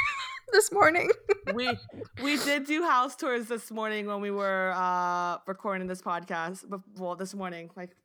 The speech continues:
Speaker 2: when I woke up and it looked like a hot fucking mess.
Speaker 1: Me.
Speaker 2: <laughs>
Speaker 1: Me. Like,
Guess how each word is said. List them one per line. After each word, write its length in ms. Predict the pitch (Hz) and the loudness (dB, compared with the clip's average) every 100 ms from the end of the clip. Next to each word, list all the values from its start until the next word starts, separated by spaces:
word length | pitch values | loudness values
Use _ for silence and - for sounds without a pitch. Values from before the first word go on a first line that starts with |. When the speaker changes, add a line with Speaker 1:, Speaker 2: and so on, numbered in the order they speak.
| 190 196 | -18 -14
Speaker 2:
when 120 | 190 | -10
I 80 | 185 | -6
woke 200 | 185 175 | -6 -6
up 180 | 180 175 | -6 -6
and 80 | 175 | -8
it 40 | |
looked 140 | 175 185 | -10 -12
like 120 | 175 | -12
a 60 | |
hot 240 | 170 175 - | -10 -10 -10
fucking 300 | 175 175 165 | -14 -14 -14
mess. 200 | 156 160 - - - - - | -14 0 4 4 0 -18 -10
Speaker 1:
Me. 340 | 294 302 254 254 - _ _ _ _ _ _ _ _ - | -6 -2 -2 -4 -14 _ _ _ _ _ _ _ _ -4
Speaker 2:
<laughs> 400 | - - - 571 | -4 -4 0 0
Speaker 1:
Me. 320 | - 659 208 208 | 4 4 6 4
Like, 180 | 214 | 2